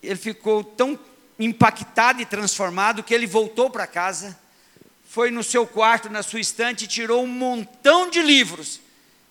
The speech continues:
que ele tinha roubado da biblioteca da escola. Colocou e voltou pra escola e disse: "Olha, eu estudei aqui no ano tal. E eu estou aqui pra devolver, porque esses livros pertencem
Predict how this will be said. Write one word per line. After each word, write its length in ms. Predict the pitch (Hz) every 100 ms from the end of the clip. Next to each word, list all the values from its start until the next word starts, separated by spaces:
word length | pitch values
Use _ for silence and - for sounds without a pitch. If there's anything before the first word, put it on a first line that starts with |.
| _
que 80 | 185
ele 140 | 180
tinha 240 | - 190 175
roubado 600 | 170 147 151 160 160 156
da 160 | 151
biblioteca 640 | 147 160 151 147 143 135 127
da 100 | 131
escola. 420 | - 113 85 98 _ _ _ _ _ _ _ _ _ _ _ _ _ _ _
Colocou 920 | 175 170 160 196 220 254 190 - _ _ _ _ _ _ _ -
e 60 | 156
voltou 340 | 175 156 175
pra 140 | 165
escola 400 | 143 - 135 131
e 60 | 139
disse: 240 | 135 135
"Olha, 200 | 156 143
eu 40 | 151
estudei 460 | 147 156 143 151
aqui 220 | 143 - 156
no 140 | 147
ano 200 | 147 147
tal. 320 | 143 107 98 _ _ _ _ _ _ _ _ _ _ _ _ _ -
E 60 |
eu 100 | 170
estou 300 | 180 - 175
aqui 280 | 165 - 180
pra 180 | - 175
devolver, 600 | 160 143 151 123 156 170
porque 180 | 143 165
esses 260 | - 147
livros 360 | 127 160 156 143
pertencem 800 | - 147 - 165 185 170 120